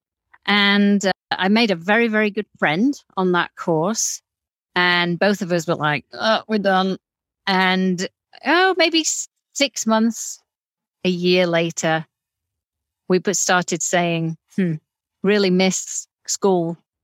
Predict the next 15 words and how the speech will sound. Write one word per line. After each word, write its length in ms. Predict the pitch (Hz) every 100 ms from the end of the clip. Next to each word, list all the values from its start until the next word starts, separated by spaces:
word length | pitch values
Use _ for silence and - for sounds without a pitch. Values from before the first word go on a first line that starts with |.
| _ _ -
really 220 | 196 196
miss 500 | 190 196 - - - - _ _ _ _ _ _ _
diving 380 | - 180 185 185
into 280 | 180 175 -
evidence-based 760 | 185 175 170 165 - 180 - -
practice, 580 | 175 - - 170 -
really 300 | 175 196 190
miss 560 | 175 180 180 - - - _ _ _ _ -
the 80 | 180
whole 240 | 214 196
environment 760 | 180 175 180 185 190 175 165 -
that 160 | 160
we, 440 | 151 175 165 165 - _ _ - 123 _ -
that 160 | 185
we 380 | 180 180 170 170